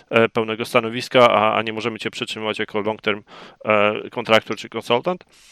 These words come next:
E, mamy sytuację, w której decyzje przy developingu Halo Infinite były z dupy. Pracownicy tam narzekają na decyzje z-,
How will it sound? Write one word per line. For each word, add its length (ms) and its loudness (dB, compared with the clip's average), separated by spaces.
E, 120 6
mamy 300 4
sytuację, 500 0
w 20 -8
której 580 6
decyzje 520 -4
przy 180 -4
developingu 580 -4
Halo 240 2
Infinite 340 -10
były 180 -4
z 100 -12
dupy. 420 -4
Pracownicy 560 -4
tam 160 -6
narzekają 420 0
na 140 -6
decyzje 640 -2
z-, 140 -20